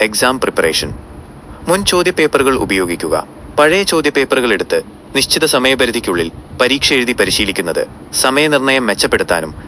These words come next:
ചോദ്യങ്ങളുടെ രീതി മനസ്സിലാക്കാനും സഹായിക്കും. വിശ്രമം നൽകുക. പരീക്ഷയുടെ തലേന്നോ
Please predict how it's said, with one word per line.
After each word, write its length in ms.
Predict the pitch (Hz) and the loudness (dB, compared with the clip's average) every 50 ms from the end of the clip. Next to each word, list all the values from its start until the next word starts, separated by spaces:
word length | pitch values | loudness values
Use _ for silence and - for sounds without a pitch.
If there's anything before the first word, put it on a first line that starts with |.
| - - - | -14 -4 0
ചോദ്യങ്ങളുടെ 500 | - 139 147 151 151 151 151 147 143 135 | 2 2 2 2 2 2 2 2 4 2
രീതി 220 | 117 110 107 113 | 2 2 0 0
മനസ്സിലാക്കാനും 680 | 107 101 92 92 - - 110 101 - 95 87 87 87 | 0 0 0 0 2 2 2 2 2 0 0 0 -2
സഹായിക്കും. 560 | 90 - 87 80 82 80 78 - - 73 - - - - - - - | -4 -4 -2 0 0 -2 -2 -2 -6 -8 -8 -10 -18 -20 -14 -4 -2
വിശ്രമം 420 | 139 - - - 160 165 160 151 | 0 0 2 2 2 2 2 2
നൽകുക. 420 | 135 107 95 92 85 82 78 - - - - - - - - | 2 0 0 0 0 0 -2 -2 -4 -8 -16 -16 -12 -2 2
പരീക്ഷയുടെ 500 | 135 139 143 160 160 - - 156 151 143 | 2 2 2 2 0 2 2 2 2 2
തലേന്നോ 500 | - - 120 110 113 117 117 101 82 - | 4 4 4 4 4 2 2 0 -2 -4